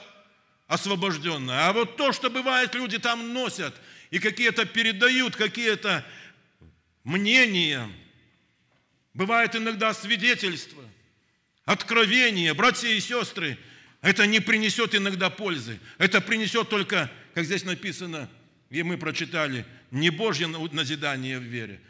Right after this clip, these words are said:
а какое-то расстройство, какие-то разные слухи и мнения. И апостол Павел вот в этом послании, второе послание Тимофею, смотрите, как он говорит. Четвертая глава,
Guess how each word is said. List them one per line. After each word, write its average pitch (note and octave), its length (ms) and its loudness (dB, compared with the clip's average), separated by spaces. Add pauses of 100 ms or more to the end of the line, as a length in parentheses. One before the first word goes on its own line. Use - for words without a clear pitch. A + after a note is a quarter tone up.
(180)
а B2 120 -8
какое-то D#3+ 420 -4
расстройство, G3 640 -4 (1120)
какие-то E3 460 2
разные D#3 440 2
слухи G3+ 360 -4
и E3+ 60 2
мнения. D3 600 -2 (800)
И C#3 100 2
апостол F3+ 480 0
Павел A3+ 420 0
вот F3 180 -4
в G3+ 40 -4
этом E3+ 320 -4 (460)
послании, F3 840 2
второе E3+ 420 0
послание D#3+ 480 -4
Тимофею, C#3 760 -4 (380)
смотрите, F3+ 480 -2
как G#3+ 240 0
он F#3 140 -2
говорит. E3+ 500 -2 (1120)
Четвертая E3+ 600 0
глава, D#3+ 500 -2